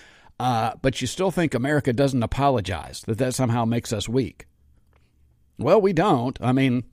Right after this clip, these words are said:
<laughs> we certainly don't apologize. Let me show you where it's getting us. Turkey is a nato member, an ally, a member of that fine, freedom-loving nato.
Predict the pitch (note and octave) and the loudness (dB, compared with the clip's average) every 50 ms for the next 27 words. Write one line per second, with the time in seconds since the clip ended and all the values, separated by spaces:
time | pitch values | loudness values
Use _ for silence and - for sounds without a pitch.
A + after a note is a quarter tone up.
0 | - - - - _ - - D3 C#3 - - D3+ D3 D#3 E3+ - F#3+ G#3 G#3+ - | -20 -20 -20 -20 _ -8 -6 -4 -4 -4 -6 -6 -6 -6 -6 -2 -2 -2 -2 0
1 | F3 E3 D#3 F#3 F#3+ D#3+ C#3 - F#3+ A3 A#3+ G#3 C#3+ G#2 A2 G#2+ G#2+ A2+ A2+ - | -2 2 2 2 2 2 0 0 -2 0 0 0 0 0 -2 -2 -2 -2 -4 -6
2 | - - - - G#2+ - F#3 D#3 - F#3 F3+ E3+ C#3+ C#3 C#3+ C#3 B2+ A2+ A#2+ B2+ | -12 -18 -18 -12 -8 -4 -4 -2 -2 0 2 2 4 4 4 4 4 2 2 2
3 | E3 F3 D#3+ A2+ G2+ G2+ A2+ - - - _ _ _ _ _ _ _ _ _ _ | 4 4 4 2 0 -4 -6 -8 -10 -14 _ _ _ _ _ _ _ _ _ _
4 | _ _ _ _ _ _ _ _ _ _ _ _ _ _ _ _ - - - F3+ | _ _ _ _ _ _ _ _ _ _ _ _ _ _ _ _ -12 -4 -2 -2
5 | A3 A#3+ - A#3 G3 D#3+ - A2+ C3+ C3+ B2+ A2+ - C3 B2+ B2 A#2 A#2+ C3 D#3+ | -2 0 -2 -2 -2 0 0 2 0 0 0 0 0 0 0 2 2 2 2 2
6 | - - E3 D3+ C3+ A#2 G2 G2+ A2+ C3+ D#3 D3+ A2+ E2+ C#2+ C2 - _ _ _ | 2 2 2 2 4 2 2 0 2 2 2 2 0 -2 -6 -8 -12 _ _ _
7 | _ _ _ _ _ _ _ _ _ _ _ _ _ _ _ _ _ _ _ _ | _ _ _ _ _ _ _ _ _ _ _ _ _ _ _ _ _ _ _ _
8 | _ _ - - G#2+ A2+ C3 D3+ D#3 D#3+ D#3 C#3+ B2 A#2 G2 E2+ D2+ - - _ | _ _ -8 -8 -6 -4 -2 0 2 4 4 4 4 2 -2 -4 -8 -12 -16 _
9 | _ _ _ _ _ _ _ _ _ _ _ _ - - G#2+ C3 E3 F3+ D3+ D3 | _ _ _ _ _ _ _ _ _ _ _ _ -6 -2 0 2 2 4 4 4
10 | C#3 G#2+ A#2+ B2 - - - - D#3 D#3 E3 E3+ E3+ E3+ E3+ E3 E3+ D3+ - - | 4 2 0 -2 -4 -6 -6 -4 -2 0 0 0 0 0 0 0 0 -2 -4 -8
11 | - - - C3 E3 G3 G#3 G#3+ G3+ G#3 G3+ G3 G3 F3 G3 F#3 E3+ D#3+ E3 D3+ | -12 -8 -4 -2 0 2 2 2 4 4 4 4 4 4 2 0 2 4 4 2
12 | C3 - B2+ G2 F2+ D#2+ - | 2 2 -2 -4 -4 -8 -12